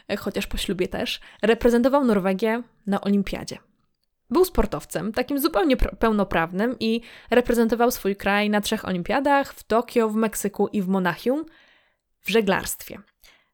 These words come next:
Co ciekawe, na tych, e, ostatnich, w Monachium, startował także w żeglarstwie inny późniejszy król z Europy, król Juan Carlos z Hiszpanii. Więc to jest, e, prawdopodobnie taki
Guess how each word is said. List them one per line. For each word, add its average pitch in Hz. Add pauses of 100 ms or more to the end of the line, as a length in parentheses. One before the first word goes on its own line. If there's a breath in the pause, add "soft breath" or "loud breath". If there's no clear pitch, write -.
Co -
ciekawe, 185
na 208
tych, 214
e, 202
ostatnich, -
w 311
Monachium, 269
startował 214
także 202
w 180
żeglarstwie 190
inny 202
późniejszy 185
król 190
z -
Europy, 185 (1000 soft breath)
król 254 (260)
Juan 196
Carlos 175
z -
Hiszpanii. - (540 loud breath)
Więc 202 (100)
to 220
jest, 214
e, 208
prawdopodobnie 196
taki 185